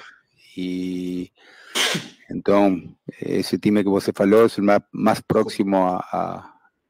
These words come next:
a, a ser el titular, mas nós tentamos,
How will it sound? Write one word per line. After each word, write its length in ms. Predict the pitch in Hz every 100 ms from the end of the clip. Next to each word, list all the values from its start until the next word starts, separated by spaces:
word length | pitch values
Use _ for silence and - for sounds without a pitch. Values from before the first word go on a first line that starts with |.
| _ _ -
a, 520 | 90 90 87 87 92 95 - -
a 160 | -
ser 180 | - 113
el 120 | 104
titular, 420 | - 95 104 117 95
mas 260 | 92 - - 90 _ - - _ _ -
nós 160 | 107
tentamos, 640 | - 107 110 107 98 -